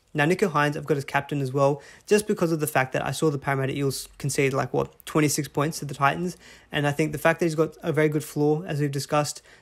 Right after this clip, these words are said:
you know, I could very easily see Hynes being a, maybe a safe kind of seventy-five to eighty points as well, if you've got Hynes, and, and Payne Haas, again. I think a very safe captain option,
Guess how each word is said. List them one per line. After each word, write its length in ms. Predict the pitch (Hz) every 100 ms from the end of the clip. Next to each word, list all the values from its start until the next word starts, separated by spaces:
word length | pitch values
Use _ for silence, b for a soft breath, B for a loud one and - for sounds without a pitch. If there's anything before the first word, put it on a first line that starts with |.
| B
you 60 | 139
know, 100 | 135
I 120 | 147
could 240 | - 175
very 200 | 185 190
easily 200 | 135 131
see 160 | 127 135
Hynes 360 | 131 135 127
being 140 | 139 139
a, 40 |
maybe 440 | 139 143 151 151 139
a 60 |
safe 340 | - 127 127 -
kind 140 | 131
of 60 | -
seventy-five 500 | 135 135 - 135 -
to 140 | -
eighty 100 | 139
points 260 | 135 139 135
as 140 | 131
well, 240 | 156 156 B B -
if 100 | 160
you've 120 | 147
got 180 | 147 143
Hynes, 300 | 160 165 160 B B B
and, 160 | 160 156
and 140 | 165
Payne 180 | 156 151
Haas, 280 | 135 131 -
again. 380 | 156 139 131 127 - _ _ _ _ - -
I 40 |
think 260 | 160 147 - -
a 40 |
very 180 | 160 175
safe 420 | - 135 135 - -
captain 320 | - 143 151
option, 440 | 151 156 - 151